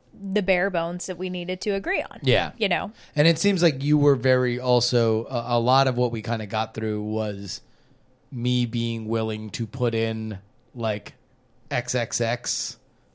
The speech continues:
Speaker 2: Like, so we had everything that we needed accounted for, right? But all the music cues didn't need to be filled in right
Speaker 1: Which,
Speaker 2: there.
Speaker 1: if it were just me,
Speaker 2: You would fill
Speaker 1: I
Speaker 2: in
Speaker 1: would,
Speaker 2: all the
Speaker 1: I would
Speaker 2: music
Speaker 1: fill them
Speaker 2: cues.
Speaker 1: in. Like, I would
Speaker 2: Yes.
Speaker 1: have to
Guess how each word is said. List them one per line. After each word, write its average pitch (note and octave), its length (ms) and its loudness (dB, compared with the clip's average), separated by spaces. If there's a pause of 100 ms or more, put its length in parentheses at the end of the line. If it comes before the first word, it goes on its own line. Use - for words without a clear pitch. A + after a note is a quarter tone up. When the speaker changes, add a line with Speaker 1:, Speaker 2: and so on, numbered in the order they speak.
(120)
Speaker 2:
Like, B2+ 180 4
so D3 160 2
we C3 160 0
had D3 480 2 (480)
everything C#3+ 600 2
that C3 100 -2
we B2 80 -4
needed A#2+ 340 -4
accounted B2+ 540 -4
for, G2+ 580 -8
right? B2 360 -2 (480)
But C3 120 2
all C#3 140 6
the C3 80 0
music C3+ 420 -4
cues A#2 640 -4 (1000)
didn't B2+ 360 -4
need A#2+ 240 -6
to A#2 60 -8
be A2+ 140 -8
filled A2 340 -6
in G2+ 400 -6 (640)
right B3+ 200 8
Speaker 1:
Which, - 140 -2
Speaker 2:
there. G#3 120 -2
Speaker 1:
if C#4 160 6
it B3+ 200 4
were A3+ 220 2
just G3 420 -2
me, G3 360 -4
Speaker 2:
You D3 220 2
would C#3 260 0
fill A#3+ 160 6
Speaker 1:
I A#3+ 140 10
Speaker 2:
in B3+ 100 6
Speaker 1:
would, A#3 140 6
Speaker 2:
all - 180 8
the A#3 60 6
Speaker 1:
I A#3+ 80 8
would A3+ 80 4
Speaker 2:
music A3+ 200 4
Speaker 1:
fill A3+ 160 4
them G3+ 180 0
Speaker 2:
cues. D3 120 -4
Speaker 1:
in. F3+ 80 -10
Like, G3 140 -2
I G#3+ 140 6
would A3+ 120 2
Speaker 2:
Yes. A3+ 60 2
Speaker 1:
have G#3+ 180 2
to G3 160 -2